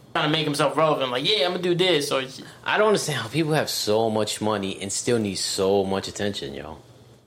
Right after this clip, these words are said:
Speaker 2: Like, just give me the money. I
Speaker 1: Yeah.
Speaker 2: don't need no attention.
Speaker 1: I, actually, if you give me the, if you gave me LeBron's money, I don't want no attention. I don't want you to know where I'm
Speaker 2: Yeah.
Speaker 1: at. I don't want you to know what I'm doing.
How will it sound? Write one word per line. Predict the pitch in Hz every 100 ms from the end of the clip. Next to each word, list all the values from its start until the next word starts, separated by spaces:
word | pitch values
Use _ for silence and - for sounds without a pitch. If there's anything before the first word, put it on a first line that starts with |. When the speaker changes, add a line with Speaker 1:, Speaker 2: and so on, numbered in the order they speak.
| _ - -
Speaker 2:
Like, | 123 131
just | 151 196
give | 156 240
me | 233
the | 196
money. | 214 208 113
I | 156
Speaker 1:
Yeah. | 202 233
Speaker 2:
don't | 247 247
need |
no | 247
attention. | 233 254 254 285
Speaker 1:
I, | 175
actually, | - 175 147
if | 131
you | 160 175
give | 165 208
me | 190
the, | 156 147
if | 151
you | 220
gave | 165 214
me | 226
LeBron's | 226 226 226
money, | 208 233 226
I | 156
don't | 208
want | 214 135 123
no | 139
attention. | 165 - 127 120 107
I | 156
don't | 190
want | 151 -
you |
to | 127
know | 127
where | 110
I'm | 101
Speaker 2:
Yeah. | 131
Speaker 1:
at. | 180 -
I | 160
don't | 180
want | 160
you | 139
to |
know | 135
what | 123
I'm | 127
doing. | 180 170